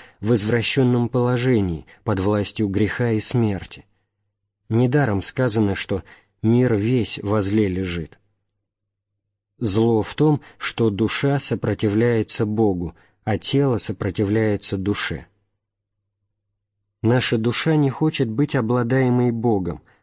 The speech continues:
а потому и сама не может обладать ни собственным телом, ни телом мира. Божеству подобает свободно владеть нашей душой,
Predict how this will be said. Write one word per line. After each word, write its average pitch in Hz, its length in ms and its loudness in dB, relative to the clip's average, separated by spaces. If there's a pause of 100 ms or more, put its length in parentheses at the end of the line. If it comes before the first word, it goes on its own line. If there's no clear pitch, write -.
а 113 160 0
потому 127 440 2
и 131 60 2
сама 135 380 0
не 101 120 0
может 104 360 -2
обладать 101 560 -2 (340)
ни 117 180 4
собственным 113 720 0
телом, 113 400 0 (180)
ни 113 160 4
телом 113 400 0
мира. 113 480 0 (1500)
Божеству 113 720 0
подобает 120 720 -2 (260)
свободно 113 800 0
владеть 104 540 -2
нашей 113 360 0
душой, 107 580 -4